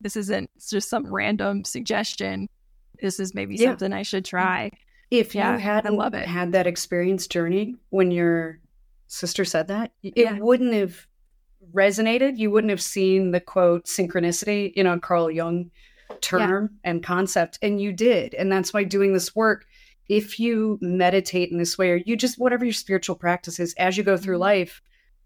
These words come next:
Speaker 2: things come up and you can pay more attention to them. It's like empowered decision making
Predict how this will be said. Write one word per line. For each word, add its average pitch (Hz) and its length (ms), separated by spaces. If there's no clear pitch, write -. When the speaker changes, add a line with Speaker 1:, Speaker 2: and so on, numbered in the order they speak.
Speaker 2:
things 214 280
come 196 180
up 233 220
and 180 260
you 202 180
can 196 220
pay 226 400
more 185 260
attention 170 520
to - 120
them. 139 180
It's 180 180
like 208 180
empowered 175 600
decision 170 440
making 190 360